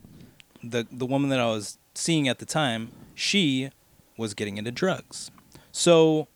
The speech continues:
I enabled her by selling drugs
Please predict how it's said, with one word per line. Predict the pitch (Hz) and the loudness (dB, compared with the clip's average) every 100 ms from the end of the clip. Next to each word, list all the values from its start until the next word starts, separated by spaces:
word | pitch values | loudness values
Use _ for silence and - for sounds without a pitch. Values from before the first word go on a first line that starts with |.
| _ - | _ -6
I | 123 139 143 135 127 113 - 120 | 0 2 4 2 -2 -6 -10 -6
enabled | 113 147 185 135 101 - | -2 0 2 0 -2 -6
her | 104 110 | -6 -6
by | 117 120 | -4 -4
selling | 127 202 226 120 98 | -2 0 0 0 -4
drugs | 98 98 - - - | -8 -8 -10 -16 -16